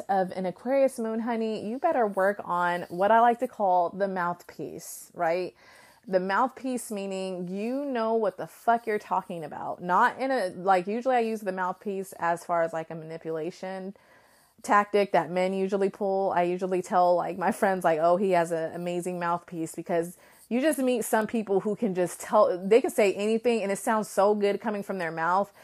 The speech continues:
that even though you don't fucking believe, believe the shit, or,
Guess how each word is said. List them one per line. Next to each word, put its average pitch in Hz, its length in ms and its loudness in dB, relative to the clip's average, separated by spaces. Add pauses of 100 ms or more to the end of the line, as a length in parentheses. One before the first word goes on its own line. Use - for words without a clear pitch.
(240)
that 190 180 8
even 233 220 6
though 247 100 8
you 214 180 4
don't 214 240 4
fucking 196 380 0
believe, 180 400 2 (420)
believe 196 360 2
the 240 80 6
shit, 233 440 4
or, 170 540 4